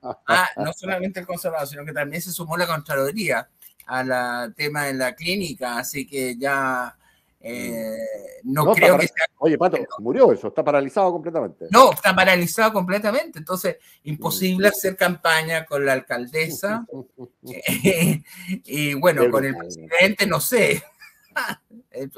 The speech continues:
Speaker 2: el presidente va a estar en otra, como se dice.
Speaker 1: Ahora, va a ser re interesante, Pato, mirar, eh, y si se consigna o no la torpeza presunta,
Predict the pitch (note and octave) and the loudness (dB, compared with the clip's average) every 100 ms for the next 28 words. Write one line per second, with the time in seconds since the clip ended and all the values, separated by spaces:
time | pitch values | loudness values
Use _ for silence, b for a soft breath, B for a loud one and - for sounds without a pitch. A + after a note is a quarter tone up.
0 | D3+ _ B F3+ F#3 B B2+ - D#3 D3+ | -14 _ B -16 -16 B -10 -8 -6 -4
1 | D#3 D#3+ - G3+ D#3+ D3+ - D#3+ D#3 D3+ | 0 0 0 0 2 0 0 0 0 0
2 | G#3+ G3 B2+ A2 A2+ G#2+ - F#2 F#2 - | 0 0 -2 -4 -6 -8 -12 -12 -12 -16
3 | - _ - C#3+ F3+ F#3+ A#3 G#3 A#3 B3 | -20 _ -2 4 4 4 2 2 -2 -4
4 | G#3 A#3+ A#3 A#3+ A#3 A3 E3+ G3 A#3+ C#4+ | -2 -2 -2 -4 -2 -2 4 4 2 -10
5 | - D3 C#3+ C#3 C#3 C3+ C#3 C3+ B2 C3 | -4 0 2 4 2 0 -4 -10 -10 -10
6 | - C3+ C3 - F#3 F3 D3 D#3+ D#3+ C3 | -6 -4 -4 -4 -2 0 0 2 2 0
7 | A#2+ - D3+ D#3 B2+ - D3+ C#3+ - E3+ | -2 -4 -2 -2 -6 -8 -10 -8 -4 -4